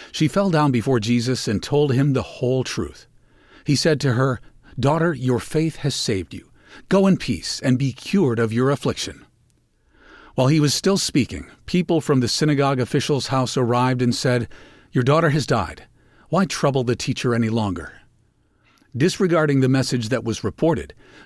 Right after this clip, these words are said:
Jesus said to the synagogue official, "Do not be afraid, just have faith." He did not allow anyone to accompany him inside except Peter, James, and John,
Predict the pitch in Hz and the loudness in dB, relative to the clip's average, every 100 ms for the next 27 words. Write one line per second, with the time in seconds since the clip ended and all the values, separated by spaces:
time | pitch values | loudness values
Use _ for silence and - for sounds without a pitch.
0 | _ 127 151 170 185 - 143 123 123 110 | _ 0 0 2 -2 0 -2 0 -4 -2
1 | - 147 156 143 135 135 117 113 - - | -2 0 2 2 0 0 -2 -4 -4 -10
2 | - - - - 143 123 135 175 170 151 | -16 -20 -20 -2 2 4 2 2 0 0
3 | - 110 76 - - _ _ - 92 123 | 0 -4 -4 -12 -20 _ _ -12 -2 0
4 | 156 - - 110 110 104 - 85 - - | 0 -2 -4 -4 -4 -6 -8 -8 -8 -20
5 | - _ _ _ _ - - - 165 160 | -20 _ _ _ _ -20 -20 -2 2 4
6 | 160 214 202 156 151 156 165 151 135 120 | 4 4 4 4 2 4 4 4 2 2
7 | 135 127 - 185 127 104 107 117 151 151 | 2 2 0 0 0 2 2 2 2 2
8 | - 160 139 98 110 - 151 135 - 190 | 2 0 2 0 -2 0 -2 -2 -4 -2
9 | 117 101 101 - - 127 156 104 98 123 | 0 -2 -4 -10 -2 0 2 0 0 0
10 | 110 165 120 73 | 2 2 0 -2